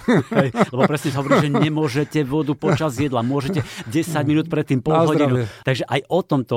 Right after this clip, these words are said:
Speaker 2: píše Ladislav Kužela a Zuzka Čižmaríková v knihe Zdravie bez liekov.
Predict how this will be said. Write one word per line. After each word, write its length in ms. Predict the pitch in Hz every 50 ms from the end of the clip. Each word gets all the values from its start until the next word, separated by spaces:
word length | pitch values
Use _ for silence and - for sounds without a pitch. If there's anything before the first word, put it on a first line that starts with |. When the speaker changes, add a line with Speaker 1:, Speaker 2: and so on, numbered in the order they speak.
| 123
Speaker 2:
píše 420 | 120 - 117 113 110 - - 127 117 117 117 117 117 117 123
Ladislav 540 | - 113 104 104 113 113 110 - 120 110 101
Kužela 400 | - 113 101 104 107 107 107 107
a 20 |
Zuzka 240 | 98 110 104 - -
Čižmaríková 800 | 107 - - 107 107 107 104 104 107 - - 110 104 107 107 107 104
v 100 | - -
knihe 240 | - 117 104 110 107
Zdravie 460 | 95 87 113 101 101 107 117 120 117 117 -
bez 240 | 107 101 113 107 95
liekov. 540 | 92 87 85 87 - - 104 107 131 165